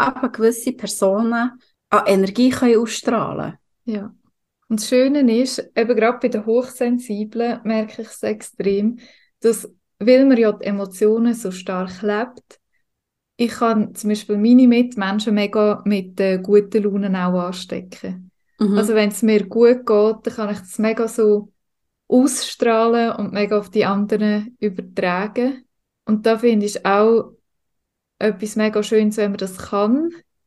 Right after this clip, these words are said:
Speaker 2: weil es f-, eigentlich für so viele Menschen ein Mehrwert ist, nicht nur für einen selber, sondern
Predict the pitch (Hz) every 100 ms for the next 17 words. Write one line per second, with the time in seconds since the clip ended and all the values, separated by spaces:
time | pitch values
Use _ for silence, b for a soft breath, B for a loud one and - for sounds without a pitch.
0 | _ _ - 214 214 214 - - - -
1 | 208 214 214 - 214 226 233 247 214 202
2 | 220 233 208 202 202 220 214 208 202 202
3 | - 202 202 196 190 185 - 202 185 185
4 | 185 185 190 208 214 214 196 196 190 180